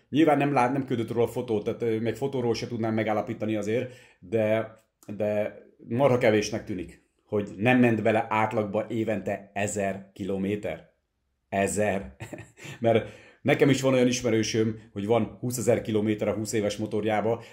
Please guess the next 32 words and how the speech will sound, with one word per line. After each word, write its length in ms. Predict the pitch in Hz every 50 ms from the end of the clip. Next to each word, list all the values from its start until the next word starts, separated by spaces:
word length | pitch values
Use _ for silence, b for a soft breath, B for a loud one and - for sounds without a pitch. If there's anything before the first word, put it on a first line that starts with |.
| B
de 140 | - 104 123
mondjuk 240 | 131 143 139 139 160
az 100 | 165 -
első 300 | 175 139 120 110 - 135
években 320 | 131 117 107 107 98 113
sokat 300 | - - 135 131 101 95
használta, 600 | 123 139 131 - 143 135 139 135 - 143 143 135 B B B B
aztán 180 | - - 135
mondjuk 140 | 139 139 135
az 100 | 147 139
elmúlt 340 | 151 143 127 117 113 113 113
időszakban, 460 | 127 117 123 120 123 127 110 113 113
mondjuk 180 | 113 113 120 120
itt 60 | -
az 80 | 104 104
elmúlt 300 | 127 123 117 113 107 104
tíz 240 | - 123 120 104 110
évben 260 | 127 127 117 120 120
már 140 | 120 117 113
csak 260 | - 113 - - _
porosodott 480 | - 120 110 104 - 110 98 98 98
a 60 | 107 90
garázsba, 400 | 110 117 117 110 104 92 107 104
mert 140 | 101 92
megunta, 520 | 92 117 123 143 143 139 131 139 139 135 B B B B
aztán 220 | - - - 123
ötszáz 320 | 127 131 131 123 104 101 -
kilométert 460 | - 113 113 107 110 107 101 98 95
vagy 120 | 95 95
háromszázat 560 | 101 110 113 104 101 92 - 104 92 101 101 -
karikázik 500 | 104 98 98 95 104 101 98 95 98 -
vele. 300 | 107 98 92 82 B